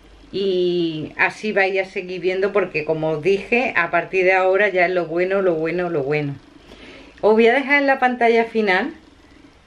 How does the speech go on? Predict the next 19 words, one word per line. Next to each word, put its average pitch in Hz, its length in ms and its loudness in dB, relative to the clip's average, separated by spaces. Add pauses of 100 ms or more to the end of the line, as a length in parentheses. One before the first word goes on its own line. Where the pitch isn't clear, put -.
(560)
un 226 220 4
vídeo 214 520 4
de 175 460 2
estos 226 180 -2
que 240 60 -2
estamos 226 340 2
viendo 202 380 0
de 196 100 4
hace 196 200 -4
tres 180 280 0
años 180 360 -4
en 175 140 -4
paralelo. 165 640 0 (220)
Estaba 196 400 0
en 165 100 -2
el 165 140 -8
piso 175 420 -2
número 170 480 2
uno, 190 440 0